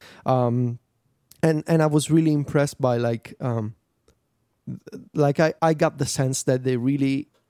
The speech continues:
uh, wanted to make sure that this would get fixed. And it appears just today that, um, we may have a fix.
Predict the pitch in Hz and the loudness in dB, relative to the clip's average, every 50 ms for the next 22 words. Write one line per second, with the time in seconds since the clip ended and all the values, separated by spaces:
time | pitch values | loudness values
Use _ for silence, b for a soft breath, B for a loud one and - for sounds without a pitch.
0 | _ _ _ _ _ - - 135 123 113 107 101 - - - - 131 123 120 135 | _ _ _ _ _ -8 -4 -2 0 0 0 -2 -2 -4 -6 -8 -6 -2 0 2
1 | 135 135 151 156 147 - - 135 135 135 143 - - - 151 135 131 127 120 131 | 2 2 2 0 0 -2 -2 -4 -2 -2 -2 -2 0 0 0 0 0 -2 -2 -2
2 | 139 131 139 143 151 147 147 143 156 - - - - - 214 208 - - - - | -2 -2 0 -2 -4 -2 -2 -4 -4 -4 -6 -8 -4 -2 -2 -2 -2 -6 -6 -8
3 | - - B B B B B B 131 B B 147 147 160 190 226 269 320 - - | -10 -16 B B B B B B -10 B B 2 4 4 4 2 2 -2 -4 -4
4 | - - 220 220 214 208 208 196 - - 156 143 160 175 165 - - 175 165 147 | -2 0 2 4 4 4 4 2 -2 -6 -6 -2 -2 0 0 -2 -4 -4 0 2
5 | 156 156 147 139 131 127 123 120 123 120 117 110 - - 135 127 123 117 110 107 | 2 2 2 0 -2 -2 -2 0 0 0 0 -2 -4 -6 -6 -4 -2 -2 -2 -4
6 | 107 104 107 - _ _ _ _ _ _ _ _ _ _ _ _ _ _ _ _ | -4 -6 -8 -10 _ _ _ _ _ _ _ _ _ _ _ _ _ _ _ _
7 | _ - 170 151 143 143 165 180 190 202 202 202 196 - - - 175 156 151 151 | _ -10 -8 -4 -2 0 0 0 0 -2 -2 -4 -6 -8 -8 -4 -2 0 2 2
8 | 156 151 160 160 165 - - 165 160 170 151 147 147 - - - - 175 254 - | 2 2 2 0 0 0 -2 -2 -2 -2 -2 -2 -6 -8 -8 -4 -2 -2 -2 -2
9 | - - - - - - | -4 -6 -6 -6 -8 -10